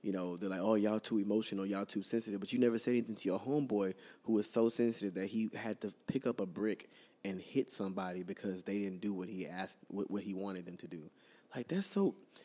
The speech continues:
that's so sad. It's, it's, it's one-sided, and we see this all the time. It's the same mentality that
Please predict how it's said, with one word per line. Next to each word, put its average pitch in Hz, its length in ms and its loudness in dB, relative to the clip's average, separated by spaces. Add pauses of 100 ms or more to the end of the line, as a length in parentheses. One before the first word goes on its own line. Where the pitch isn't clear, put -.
(240)
that's 131 160 -2
so 139 180 0
sad. 123 600 -2
It's, - 260 -6
it's, - 300 0
it's - 120 -2
one-sided, 120 840 -2 (480)
and 104 580 2 (1040)
we 120 180 0
see 123 220 0
this 110 200 0
all 107 180 0
the 107 80 -4
time. 104 380 -4
It's - 100 -6
the 113 140 -2
same 110 640 -2
mentality 107 760 -2 (340)
that 104 240 0